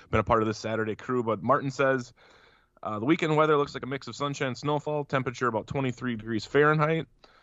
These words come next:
The thing here, too, though, he goes, "My only question is if I'm gonna stay up during the game and watch it live or stay away from social media and watch it later on Sunday because kickoff is at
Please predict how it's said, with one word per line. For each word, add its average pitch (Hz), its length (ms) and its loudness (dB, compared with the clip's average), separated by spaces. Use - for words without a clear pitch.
The - 80 -8
thing 214 160 4
here, 180 160 8
too, 175 200 2
though, 123 140 6
he 120 100 2
goes, 117 300 4
"My 123 80 2
only 214 180 4
question 185 360 0
is 143 100 -6
if 143 60 -6
I'm 135 100 -2
gonna 123 140 0
stay 156 220 6
up 147 100 2
during 143 200 2
the 123 60 -4
game 131 280 -2
and 123 100 0
watch 127 200 0
it 92 80 -4
live 139 440 2
or 131 80 -4
stay 143 220 0
away 139 180 4
from 120 160 -6
social 139 340 -2
media 135 160 0
and 117 120 0
watch 123 280 2
it 107 60 -4
later 117 260 0
on 104 100 -2
Sunday 113 440 0
because 95 260 -8
kickoff 123 420 -2
is 120 220 -8
at 104 140 -2